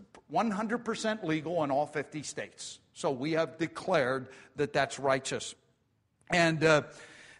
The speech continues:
we have to live with that. We have seen it just go down one more hill, uh, and that's it. But it says there that in the midst of this, he rescues Lot,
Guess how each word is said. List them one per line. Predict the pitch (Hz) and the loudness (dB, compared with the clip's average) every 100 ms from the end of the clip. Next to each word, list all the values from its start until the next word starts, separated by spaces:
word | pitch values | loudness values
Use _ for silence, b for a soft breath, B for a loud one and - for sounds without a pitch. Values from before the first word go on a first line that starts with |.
| B _ _ _ _ _ _ - | B _ _ _ _ _ _ -8
we | 143 | 0
have | 165 165 | 0 0
to | |
live | 175 208 165 | 2 2 2
with | 135 | -4
that. | 127 90 - - _ _ _ 120 | -6 -6 -10 -20 _ _ _ -6
We | 139 165 180 190 160 - | 0 2 2 0 -4 -4
have | 170 156 | -2 -2
seen | - - 185 147 147 143 135 - | -4 -2 0 0 -2 -6 -12 -12
it | 139 | -12
just | - 139 | -8 -10
go | - 131 | -6 -4
down | 127 110 101 | -4 -6 -6
one | 110 120 | -6 -6
more | 120 123 | -4 -6
hill, | 120 117 87 76 - - | -2 -2 -2 -12 -18 -6
uh, | 110 120 - | -2 -2 -2
and | 120 117 | -6 -2
that's | 123 - | -4 -4
it. | 117 - _ _ b b | -6 -8 _ _ b b
But | - 165 | -2 -2
it | 160 | 0
says | 214 226 220 | 4 6 6
there | 143 156 156 151 B B B | 6 6 6 2 B B B
that | 156 160 | 0 2
in | 160 | 0
the | 151 | 0
midst | 180 180 | 0 0
of | 196 147 | 0 2
this, | 139 139 - - | 2 0 -6 -12
he | 139 | -8
rescues | 139 139 160 - 208 220 | 0 4 4 0 -4 -4
Lot, | 147 107 113 147 | -2 -2 -2 -4